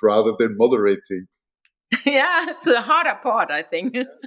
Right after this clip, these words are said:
Speaker 2: <laughs> And today we are talking about the latest E A N Congress, which just took place a few weeks ago in Budapest and was a great success. So maybe c-, you can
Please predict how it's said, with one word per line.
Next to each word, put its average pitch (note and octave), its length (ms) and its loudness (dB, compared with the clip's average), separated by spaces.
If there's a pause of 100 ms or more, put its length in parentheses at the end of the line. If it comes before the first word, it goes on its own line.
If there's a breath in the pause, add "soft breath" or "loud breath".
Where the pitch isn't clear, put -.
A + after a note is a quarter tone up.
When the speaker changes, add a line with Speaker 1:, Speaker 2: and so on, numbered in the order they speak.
Speaker 2:
<laughs> D#4+ 1200 -6
And C4 240 0
today D#4+ 320 -2
we G4 100 -6
are F4 140 0
talking E4 460 -2
about A#3+ 340 -4
the A3+ 80 -4
latest B3 560 -8
E A3+ 140 -8
A G3+ 180 -2
N F#3+ 120 -10
Congress, G#3+ 540 -6
which - 220 -20
just A#3 320 -4
took - 240 -12
place F#3+ 320 -2
a F3 60 -12
few F#3 200 -16
weeks G#3 240 -12
ago E3+ 280 -2
in D#3+ 100 -6
Budapest E3 640 -2
and F3+ 160 -10
was F#3+ 180 -4
a G3+ 40 -8
great G3+ 320 -4
success. G#3 500 -2
So F#3+ 100 -10
maybe A3 280 -6
c-, - 160 -18
you C4+ 120 -6
can G#3 260 -4